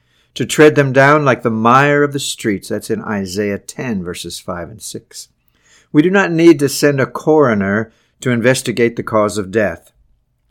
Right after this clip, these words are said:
They were a hypocritical nation, and they died of hypocrisy. God would rather see the abomination of desolation standing in his temple, causing confusion, than the abomination of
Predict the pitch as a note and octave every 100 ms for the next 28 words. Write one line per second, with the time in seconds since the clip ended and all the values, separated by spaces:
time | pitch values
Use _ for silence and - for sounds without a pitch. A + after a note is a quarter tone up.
0 | _ _ - - G2+ A#2+ A#2+ A#2 G#2+ C3+
1 | C#3 B2+ - C3+ C3 B2+ B2 G#2 G2 A2
2 | A3 G#3 _ _ _ A2+ A2 G2+ F2+ B2
3 | B2+ A2 G2+ G2+ G2+ - _ _ A#2+ D3+
4 | C#3+ G#2+ G2+ - E2 _ _ _ _ _
5 | _ _ _ _ _ _ _ _ - C#3+
6 | F3 F3 C#3 D3+ D3 C#3 - D3+ C3 B2+
7 | G2+ B2 C#3 D3 C3 C3 D3 - B2+ G2
8 | F2 B2+ C#3 C3 A#2+ C#3 C#3+ C#3+ B2+ -
9 | C3+ C#3 C#3+ C#3 C3+ C#3 - C#3+ C#3 C#3+
10 | C#3 - _ - C#3+ D3+ D3+ D3 D#3 D3
11 | C#3+ F3 D3+ B2+ A#2 _ - B2+ B2+ A#2
12 | G2 C3+ C#3+ C3 C3+ B2 - B2 A2+